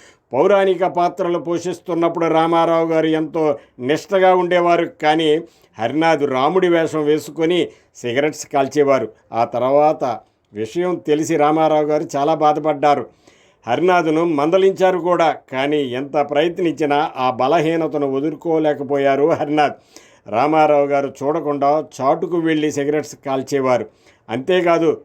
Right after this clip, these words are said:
రామారావు గారు చెప్పిన నియమాలు ఏవీ పాటించలేదు. సీతారామ కళ్యాణం చిత్రంలో హరినాథ్ చాలా బాగా చేశారు. రామారావు గారు సంతోషించి, తన మిత్రుడు బిఏ సుబ్బారావు తీసే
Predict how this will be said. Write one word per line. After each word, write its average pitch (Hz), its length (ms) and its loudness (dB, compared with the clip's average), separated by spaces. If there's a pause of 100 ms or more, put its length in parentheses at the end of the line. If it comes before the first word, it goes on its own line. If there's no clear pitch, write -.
(100)
రామారావు 160 520 0
గారు 156 200 0
చెప్పిన 147 420 -2
నియమాలు 139 520 -2 (300)
ఏవీ 107 380 0
పాటించలేదు. 156 800 0 (240)
సీతారామ 139 680 0
కళ్యాణం 131 640 -4
చిత్రంలో 135 440 -2
హరినాథ్ 135 520 -2
చాలా 139 220 0
బాగా 135 300 0
చేశారు. 139 480 0 (300)
రామారావు 139 520 2
గారు 135 220 0
సంతోషించి, 139 640 -4
తన 143 200 -2
మిత్రుడు 147 420 0
బిఏ 143 260 2
సుబ్బారావు 143 540 0
తీసే 139 480 -4